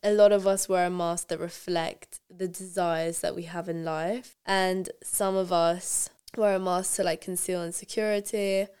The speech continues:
whatever our mask shows. When we purely judge people and environments off, off of just, like, emotion,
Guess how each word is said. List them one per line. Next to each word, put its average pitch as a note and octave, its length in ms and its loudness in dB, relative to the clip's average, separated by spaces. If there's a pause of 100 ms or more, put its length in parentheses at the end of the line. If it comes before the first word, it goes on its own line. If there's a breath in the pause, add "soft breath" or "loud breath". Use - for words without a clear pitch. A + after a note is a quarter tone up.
whatever G3+ 480 0
our F#3 100 0
mask F3 340 -4
shows. - 680 -4
When B3 300 2
we D#4 160 4
purely C4+ 760 -6
judge A3 480 2
people A3 640 -2
and G2+ 240 -4
environments F#3+ 720 -2
off, - 580 -6 (760)
off G3+ 200 -4
of G3 160 -4
just, G#3 400 -4
like, F3+ 240 -6
emotion, F#3 1040 -4